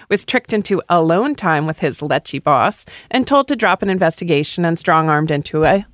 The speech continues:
loyalty pledge. But now we have Rod Rosenstein's Me Too moment. Deputy A G went to see Trump to talk about Devin Nunes, I mean Nunes, but Trump kept asking about, oh, Mueller's investigation of his manifest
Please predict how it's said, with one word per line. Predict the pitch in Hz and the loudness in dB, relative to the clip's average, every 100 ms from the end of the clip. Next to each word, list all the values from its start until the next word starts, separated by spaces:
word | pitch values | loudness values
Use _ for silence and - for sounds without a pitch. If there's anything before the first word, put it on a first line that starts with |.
| - | -2
loyalty | 302 294 - - | 0 2 0 -6
pledge. | - - - - - _ _ - - _ | -2 -4 -4 -16 -20 _ _ -20 -20 _
But | - 285 | -6 0
now | 330 | 2
we | 381 330 | 2 2
have | 226 208 202 | 2 0 2
Rod | 180 190 185 | 2 2 2
Rosenstein's | 165 175 170 - 165 156 160 | 0 -2 -4 -4 -2 -2 -2
Me | 175 170 | -2 -2
Too | 156 170 147 | -4 -4 -4
moment. | 151 156 147 143 - - | -4 -4 -6 -8 -12 -4
Deputy | 175 - 196 202 | -4 -2 -2 0
A | - 202 202 | 0 0 0
G | 185 233 247 | -2 -4 -2
went | 214 170 - | 0 -2 -4
to | 185 | -6
see | 208 185 | -6 -4
Trump | 233 269 - | -2 -2 -4
to | - | -8
talk | 208 185 190 | 0 0 0
about | 180 160 | 0 0
Devin | - 165 165 | 0 -2 0
Nunes, | 170 247 262 262 247 | 0 0 0 0 0
I | 233 | 0
mean | 202 170 | 0 2
Nunes, | 180 233 240 233 226 - | 2 2 2 0 -4 -4
but | 170 160 - - | 0 0 -2 -12
Trump | - 262 262 _ _ | -2 -2 -2 _ _
kept | - 294 190 | -4 -2 0
asking | 160 - 190 | 0 -2 -2
about, | 170 185 196 - | 0 0 0 0
oh, | 330 330 - _ _ _ - | 0 0 -4 _ _ _ -2
Mueller's | 165 269 185 | 2 2 2
investigation | 180 147 - 156 131 151 170 | 2 0 -2 -2 -2 -2 -4
of | 185 | -2
his | 202 180 | -4 -2
manifest | 160 147 151 151 151 - | 0 0 0 -2 -2 -4